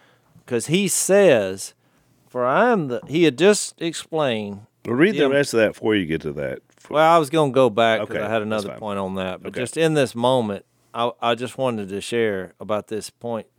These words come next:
Speaker 1: of you, you start with the gospel 'cause that's what changes your heart.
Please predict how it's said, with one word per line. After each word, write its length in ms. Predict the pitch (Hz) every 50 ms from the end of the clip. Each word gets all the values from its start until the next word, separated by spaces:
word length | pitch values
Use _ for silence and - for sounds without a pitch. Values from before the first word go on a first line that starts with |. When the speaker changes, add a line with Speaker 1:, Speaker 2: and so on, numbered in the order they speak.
| _ -
Speaker 1:
of 240 | 104 104 92 87 _ _
you, 360 | - 110 107 107 101 101 95 - _ _ _ _ _ _ _ _
you 220 | 117 113 107 104 98
start 540 | - - - - 135 131 135 135 135 - -
with 160 | - 120 113 95
the 80 | 110
gospel 720 | 92 90 110 110 110 104 95 - - 98 92 90 87 - _ _ _ _ _ _ _ _ _ _ _
'cause 140 | - 107 98
that's 240 | 107 113 113 - -
what 220 | 120 - - _
changes 460 | - - 117 113 113 107 95 101 92 98
your 140 | 98 95
heart. 340 | 90 101 101 95 90 90 -